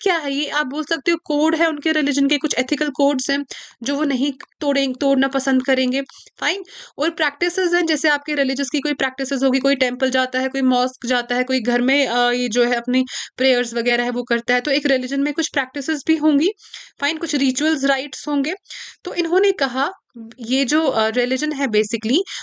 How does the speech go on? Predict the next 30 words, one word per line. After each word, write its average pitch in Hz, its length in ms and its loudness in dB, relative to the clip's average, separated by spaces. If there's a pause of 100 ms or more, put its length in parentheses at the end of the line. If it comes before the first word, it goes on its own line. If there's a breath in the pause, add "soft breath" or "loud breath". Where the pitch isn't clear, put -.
(140 loud breath)
वो 392 60 -6
system - 340 -2
of 392 120 0 (100)
beliefs 302 320 0
and 349 160 -2
practices 254 520 -4
का 233 140 2
ही 226 220 -2
है 247 100 0
जो 370 120 -2
sacred 349 480 0
things 285 260 2
से 294 100 2
रिलेटेड 214 440 2
है। 190 100 0 (360 loud breath)
तो 381 280 -4
इनके 302 260 2
लिए, 330 320 2
अ, 226 260 0
बिली-, 262 320 -2
बीफ 262 480 0 (180)
या 262 80 2
काउ 254 280 -2
बीफ 262 380 -4
ना 254 180 4 (120)
कंज्यूम 247 360 2
करना, 247 300 0
काउ 254 240 0
वर्शिप 254 420 -2
करना, 240 320 -2